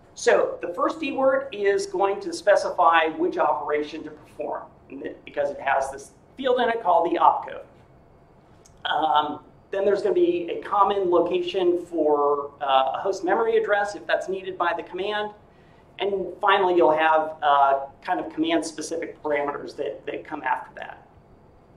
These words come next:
So to create a completion queue, we're going to specify the create C Q opcode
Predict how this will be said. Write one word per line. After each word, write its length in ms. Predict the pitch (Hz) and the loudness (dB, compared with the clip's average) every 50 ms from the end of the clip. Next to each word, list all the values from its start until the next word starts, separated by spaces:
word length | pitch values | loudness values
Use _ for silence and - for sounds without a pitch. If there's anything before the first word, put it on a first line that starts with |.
| - - - - - _ _ _ _ _ _ _ _ _ _ _ _ _ _ _ _ _ _ _ _ _ _ _ _ - _ _ _ _ _ _ | -20 -20 -20 -20 -20 _ _ _ _ _ _ _ _ _ _ _ _ _ _ _ _ _ _ _ _ _ _ _ _ -20 _ _ _ _ _ _
So 360 | - - 240 233 214 - - - - | -4 0 2 4 4 4 2 -2 -2
to 340 | - 202 196 185 180 - - | -4 -4 -2 -2 -2 -4 -4
create 300 | - 226 240 302 330 - | -4 -2 -2 0 -2 -2
a 80 | - | -4
completion 580 | - 233 - - - 220 226 220 - 196 165 - | -4 -6 -8 -6 -6 -6 -6 -4 -4 -6 -6 -8
queue, 400 | - - - 143 151 175 170 - - - - _ _ _ _ | -8 -10 -8 -6 -6 -6 -6 -8 -14 -20 -20 _ _ _ _
we're 220 | 156 170 196 190 190 | 0 0 0 2 2
going 380 | 190 185 190 190 190 196 196 - | 2 0 0 0 0 -2 -4 -4
to 280 | - 190 175 175 175 | -4 -4 0 0 0
specify 640 | 175 - - - 185 185 - 220 - - 185 180 185 | 0 -2 -2 -2 -2 0 0 -2 -2 2 2 2 2
the 120 | 165 165 151 | 0 -4 -6
create 420 | - - 175 180 175 175 - - | -8 -6 -4 -2 -2 -2 -2 -6
C 200 | - - 185 180 | -10 -12 -12 -12
Q 340 | 180 - 196 196 202 202 - | -12 -12 -10 -8 -6 -2 2
opcode 640 | 151 151 156 160 - - 151 147 147 - - - | 4 4 4 4 0 -2 -4 -4 -2 -2 -4 -6